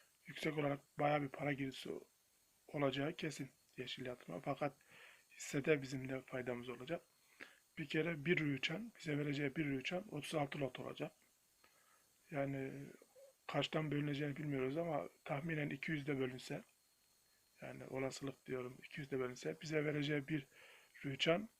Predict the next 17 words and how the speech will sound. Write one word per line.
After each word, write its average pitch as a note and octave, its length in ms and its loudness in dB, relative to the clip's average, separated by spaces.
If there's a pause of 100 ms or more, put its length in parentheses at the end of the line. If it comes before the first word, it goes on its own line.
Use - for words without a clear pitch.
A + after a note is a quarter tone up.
(400)
otuz D#3 360 -2
altı D#3 300 6
lot C3+ 200 2
edecek. B2 500 -4
Otuz C#3 280 -4
altı D3+ 220 0
çarpı C#3+ 320 -2
iki D#3 200 -4
yüz D#3+ 220 -2 (640)
bayağı C#3+ 280 6
bir C#3 60 -2
getiri C3+ 300 -2
olur. C#3 180 0
Yani, D3+ 220 4
e, C#3+ 320 0 (140)
bir E3+ 240 4 (640)
rüçhan D#3+ 600 2